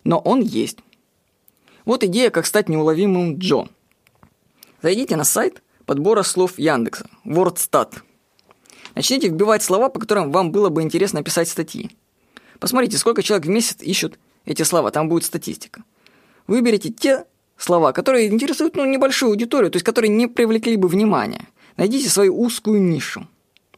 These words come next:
Начните писать лучше исчерпывающие статьи по выбранным статьям, по словам. Опубликуйте теперь эти статьи на своем блоге или на других сайтах,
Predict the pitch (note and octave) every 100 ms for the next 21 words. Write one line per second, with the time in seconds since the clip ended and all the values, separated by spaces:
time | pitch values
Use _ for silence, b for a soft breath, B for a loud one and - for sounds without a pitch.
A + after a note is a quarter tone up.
0 | _ b b b D3 D3 B3+ A#3 - E3+
1 | F3+ D#3+ E3 B3 A3 - - F3+ - -
2 | - A#3 A3 - D3+ C#3 C3+ - C3+ -
3 | D#3 D3+ A#3+ E4 b b - D#3 G#3+ G3
4 | F#3 E3+ - - E3+ A#2+ D#2+ - _ _
5 | - D3 E3 C#3+ - _ _ _ _ _
6 | _ b b b b - F3 F#3 A3 D4
7 | C#4+ A#3 A#3 F#3 D3 D#3+ - F#3 G3 F3+
8 | G3 G3 F3+ A#3+ B3+ D#3+ E3+ F3 F3+ F3+
9 | - A3 A#3+ G3 -